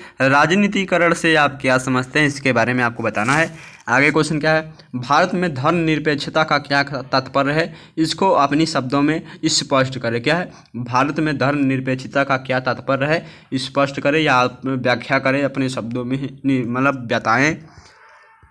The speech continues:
आगे क्वेश्चन, भ्रष्टाचार निवारक अधिनियम उन्नीस सौ अट्ठासी की प्रमुख विशेषताएं क्या है? क्या है, भ्रष्टाचार, यानी कि भ्रष्टाचार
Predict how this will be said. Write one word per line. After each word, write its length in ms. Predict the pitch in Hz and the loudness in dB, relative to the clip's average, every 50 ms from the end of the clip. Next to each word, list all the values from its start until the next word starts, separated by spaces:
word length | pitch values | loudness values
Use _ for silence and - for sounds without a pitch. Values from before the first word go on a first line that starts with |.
| _ _ _ _ _ _ _ _ _ _ _ _ _ _ _ _ _ _ _ _ _ _ - - - | _ _ _ _ _ _ _ _ _ _ _ _ _ _ _ _ _ _ _ _ _ _ -8 -2 2
आगे 200 | 143 160 160 170 | 4 4 4 4
क्वेश्चन, 600 | 170 180 175 - - 190 196 208 202 - - - _ _ _ _ _ _ _ _ _ _ _ _ _ _ _ _ _ _ _ _ _ _ _ _ _ - - - - _ _ _ _ _ - | 4 2 2 2 2 0 0 0 -4 -10 -14 -20 _ _ _ _ _ _ _ _ _ _ _ _ _ _ _ _ _ _ _ _ _ _ _ _ _ -20 -20 -20 -20 _ _ _ _ _ -6
भ्रष्टाचार 760 | 131 143 160 170 165 160 - - 208 208 208 - 185 175 180 180 | -2 0 2 2 0 0 0 2 2 2 2 2 2 2 2 2
निवारक 560 | 180 175 170 160 156 156 156 165 180 175 - | 2 0 2 2 4 4 4 4 2 2 0
अधिनियम 460 | 151 143 143 143 139 147 156 160 156 | 0 0 2 2 2 4 2 2 2
उन्नीस 420 | 143 139 135 139 151 160 160 - | 2 2 4 4 4 2 2 0
सौ 80 | - 160 | 0 0
अट्ठासी 440 | 156 151 151 - 147 139 - - 165 | 0 0 0 0 -2 -2 -2 -2 -6
की 160 | 160 - 156 | -4 -4 -4
प्रमुख 420 | 139 - 151 143 143 156 160 - | -4 -2 0 0 2 2 2 0
विशेषताएं 680 | 165 127 139 131 139 143 139 139 - 131 127 127 123 117 | 0 -2 -2 -2 0 -2 -2 -2 0 0 2 2 0 -2
क्या 120 | 113 110 | -4 -6
है? 160 | 98 95 98 104 | -8 -8 -10 -10
क्या 200 | 110 - 143 151 | -6 -2 0 0
है, 220 | 165 185 - - - - - - - 139 | 0 0 -2 -4 -10 -20 -20 -12 -8 -6
भ्रष्टाचार, 760 | 131 123 135 135 139 139 - - 180 156 143 - - 110 | -4 0 0 0 0 0 0 0 2 2 2 0 -2 -2
यानी 220 | 120 131 135 139 147 | 0 0 0 0 0
कि 120 | 143 151 | -2 -4
भ्रष्टाचार 520 | 135 139 135 135 160 156 147 147 151 139 | -4 -4 -4 -2 -2 -2 -2 0 -2 -4